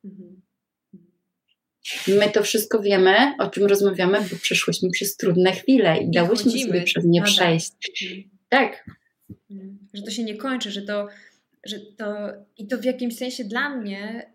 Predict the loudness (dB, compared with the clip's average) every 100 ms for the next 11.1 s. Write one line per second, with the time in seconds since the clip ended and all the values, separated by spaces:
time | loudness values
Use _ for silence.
0 | -18 -16 -14 -14 -14 -12 -10 -10 -12 -16
1 | -12 -8 -6 -6 -6 -8 -8 -10 -10 -12
2 | -12 -12 -14 -18 -20 _ -14 -14 -6 -4
3 | -4 -8 _ -10 -4 -4 -4 -4 -6 -4
4 | -4 -6 -6 -8 -8 -8 -8 -10 -12 -14
5 | _ _ -8 -6 -8 -10 -12 -12 -10 -8
6 | -6 -4 -6 -8 -8 -8 -8 -8 -8 -6
7 | -8 -8 -8 -8 -10 -12 -14 -18 -18 -18
8 | -20 _ _ -14 -8 -8 -4 -2 -2 -4
9 | -6 -6 -6 -10 -10 -8 -8 -10 _ -18
10 | -14 -12 -12 -10 -8 -8 -6 -6 -6 -8
11 | -10